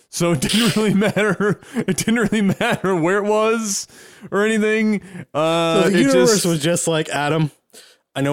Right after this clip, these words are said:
Speaker 2: we've
Speaker 1: all
Speaker 2: had our differences,
Speaker 1: just
Speaker 2: but
Speaker 1: wrecked.
Speaker 2: you know what?
Speaker 1: Yeah.
Speaker 2: You just don't need any food for, like, a week."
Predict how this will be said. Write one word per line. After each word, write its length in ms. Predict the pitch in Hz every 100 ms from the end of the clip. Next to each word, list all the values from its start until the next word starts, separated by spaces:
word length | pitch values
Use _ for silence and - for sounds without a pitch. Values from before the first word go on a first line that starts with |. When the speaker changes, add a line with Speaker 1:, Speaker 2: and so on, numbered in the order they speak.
| 156
Speaker 2:
we've 120 | -
Speaker 1:
all 40 |
Speaker 2:
had 160 | 214 -
our 80 | 135
differences, 680 | 127 135 160 147 180 165 156
Speaker 1:
just 280 | - 165 127
Speaker 2:
but 80 | 123
Speaker 1:
wrecked. 300 | 98 - - _ -
Speaker 2:
you 140 | 143
know 80 | 160
what? 320 | 147 160 147 135 _ _ -
Speaker 1:
Yeah. 280 | 120 120 117
Speaker 2:
You 60 |
just 220 | 156 185 143
don't 200 | 175 151
need 160 | 143
any 200 | 135 120
food 280 | 110 113 104
for, 120 | -
like, 140 | 92 95
a 40 |
week." 300 | 87 85 -